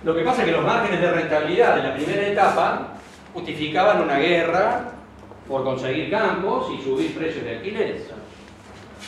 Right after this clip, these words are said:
Ahora, ¿dónde está la explicación de todo eso? Ustedes dirán, "Y porque la soja en Chicago". No, no, la explicación no era la soja en Chicago. Esa es complementaria. La explicación era el dólar que tenía la Argentina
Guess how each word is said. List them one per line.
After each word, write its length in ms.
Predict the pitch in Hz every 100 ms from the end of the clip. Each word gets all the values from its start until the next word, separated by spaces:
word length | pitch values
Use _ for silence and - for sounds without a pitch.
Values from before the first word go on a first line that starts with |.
| - 160
Ahora, 440 | 165 160 - -
¿dónde 200 | 208 226
está 120 | 233
la 60 | -
explicación 500 | - 156 160 214 185
de 80 | 151
todo 180 | 151 156
eso? 100 | 147
Ustedes 240 | - 147
dirán, 140 | 175 190
"Y 80 |
porque 160 | - 127
la 100 | 123
soja 320 | 170 160 143
en 80 | 123
Chicago". 480 | 123 123 131 - -
No, 120 | 131
no, 200 | 120 117
la 60 | 104
explicación 580 | - - - 175 170 156
no 60 |
era 220 | 143 - -
la 100 | -
soja 200 | - -
en 100 | -
Chicago. 440 | 92 - - - - -
Esa 400 | - - - -
es 100 | -
complementaria. 640 | - - 101 - - -
La 60 | -
explicación 500 | - 127 131 - 170
era 100 | 160
el 100 | 120
dólar 280 | 147 143 107
que 80 | 98
tenía 240 | 107 120
la 60 | 110
Argentina 440 | 117 110 110